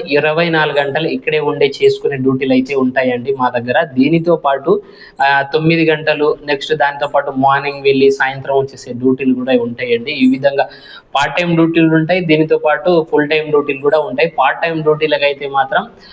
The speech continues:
మాకు ఎవరైనా కస్టమర్స్ మీరు డైరెక్ట్గా రిఫర్ చేయండి అంటే దాని పరంగా మేము డైరెక్ట్గా వాళ్ళ కస్టమర్స్ నెంబర్సే పెట్టేస్తాం. అదే ఫుల్ టైమ్ ట్వంటీ ఫోర్ బై సెవెన్ మా దగ్గరే ఉండి, ఇక్కడే ఉండి చేసుకునే డ్యూటీలు అయితే మాత్రం,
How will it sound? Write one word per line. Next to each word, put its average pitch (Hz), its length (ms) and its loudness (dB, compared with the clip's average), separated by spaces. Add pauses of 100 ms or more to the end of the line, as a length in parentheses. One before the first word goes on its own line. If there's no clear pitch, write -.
(160)
మాకు 151 240 0
ఎవరైనా 165 360 0
కస్టమర్స్ 160 680 -2
మీరు 151 240 2
డైరెక్ట్గా 151 500 2
రిఫర్ 143 460 -2
చేయండి 147 280 0
అంటే 139 220 0
దాని 139 300 -2
పరంగా 139 320 -2
మేము 143 220 -8
డైరెక్ట్గా 131 560 -2
వాళ్ళ 147 260 0
కస్టమర్స్ 143 580 -4
నెంబర్సే 135 380 -4
పెట్టేస్తాం. 135 540 -6 (420)
అదే 143 180 0
ఫుల్ 165 340 0
టైమ్ 180 260 -2
ట్వంటీ 156 300 -2
ఫోర్ 170 180 -2
బై 156 160 2
సెవెన్ 160 320 2
మా 147 220 2
దగ్గరే 156 320 0
ఉండి, 147 260 -4
ఇక్కడే 147 320 -2
ఉండి 143 260 -4 (100)
చేసుకునే 147 340 -6
డ్యూటీలు 135 360 0
అయితే 135 220 -2
మాత్రం, 143 500 -2